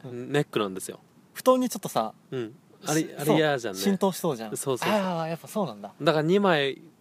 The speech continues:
Speaker 2: 使うよ。
Speaker 1: あ、そうそう、二枚だね。
Speaker 2: 二枚使って折りたたむ。
Speaker 1: あ、やっぱそうやんな。
Speaker 2: うん。
Speaker 1: うん。わかりますよ。
Speaker 2: いや、やっぱ良さに気づいてくれたね。
Speaker 1: 気づいた。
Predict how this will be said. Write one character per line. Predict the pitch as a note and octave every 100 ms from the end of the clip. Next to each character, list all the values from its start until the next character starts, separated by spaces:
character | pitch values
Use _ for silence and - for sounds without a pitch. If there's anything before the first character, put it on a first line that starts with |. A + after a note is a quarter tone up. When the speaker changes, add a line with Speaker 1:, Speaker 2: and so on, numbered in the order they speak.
| _ -
Speaker 2:
使 | - F#3
う |
よ。 |
Speaker 1:
あ、 | -
そ | F3+
う |
そ | D3+
う、 |
二 | D3+
枚 | D#3 A#2
だ |
ね。 | F3
Speaker 2:
二 |
枚 | E3+ D3+
使 | -
っ | D3
て | C#3
折 | C#3 C3
り |
た | B2+
た | A2+
む。 | F2+
Speaker 1:
あ、 | B2+
や |
っ | -
ぱ |
そ | -
う | G#2+
や | -
ん |
な。 | C3 -
Speaker 2:
う | A#2+
ん。 |
Speaker 1:
う | G#2
ん。 | G#2 G#2 _ - - _ -
わ | C3
か | C3+
り |
ま | B2 A2
す | G#2+
よ。 | F#2 - _ _ - - _ _ _
Speaker 2:
い | A#2+
や、 | A#2
や | B2 B2+
っ | _ -
ぱ | C3+ C#3+
良 | F3+
さ | F3+
に | C#3
気 | -
づ | C#3+
い |
て | E3+
く | F3+
れ | C#3+
た | G2
ね。 | G#2+
Speaker 1:
気 | C#3
づ | A#2
い | A2+
た。 | -